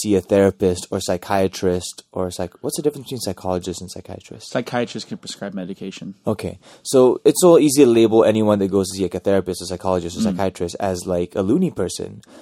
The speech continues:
Speaker 1: you know, because it's just such a,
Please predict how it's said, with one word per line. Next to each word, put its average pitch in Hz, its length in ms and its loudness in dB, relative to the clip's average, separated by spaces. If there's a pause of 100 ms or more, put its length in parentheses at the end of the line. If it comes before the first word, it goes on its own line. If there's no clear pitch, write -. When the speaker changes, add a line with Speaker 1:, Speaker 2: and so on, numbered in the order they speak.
(100)
Speaker 1:
you 107 100 0
know, 98 140 4
because 110 280 2
it's - 220 -2
just 127 220 2 (100)
such - 520 -2 (800)
a, 98 580 0